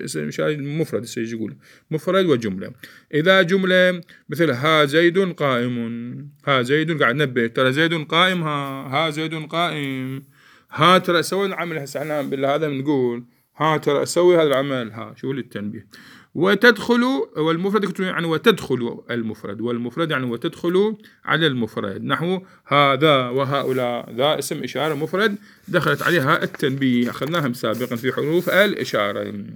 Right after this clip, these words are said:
خب، فصل: حروف النداء خمسة: يا، وأيا، وهيا، وأي، والهمزة المفتوحة. هذين كلنا أخذناهم سابقاً في بحث حروف النداء، بعدهم مي-، مي فصيل.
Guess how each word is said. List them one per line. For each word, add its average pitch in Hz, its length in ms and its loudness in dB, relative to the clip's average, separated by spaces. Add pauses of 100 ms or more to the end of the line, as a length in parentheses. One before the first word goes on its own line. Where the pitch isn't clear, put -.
(420)
خب، 180 160 8
فصل: 226 560 2
حروف 208 520 2
النداء 143 500 -4 (380)
خمسة: 131 640 -2
يا، 156 400 0 (380)
وأيا، 165 600 2 (300)
وهيا، 180 680 2 (220)
وأي، 180 580 2 (200)
والهمزة 170 600 2
المفتوحة. 143 480 -2
هذين 175 140 -2
كلنا 254 280 4
أخذناهم 151 380 0
سابقاً 127 500 -2
في 131 140 -4
بحث 127 240 -4
حروف 170 380 -2 (480)
النداء، 147 480 2
بعدهم 165 280 0
مي-، 175 180 2
مي 165 160 -2
فصيل. 120 560 -4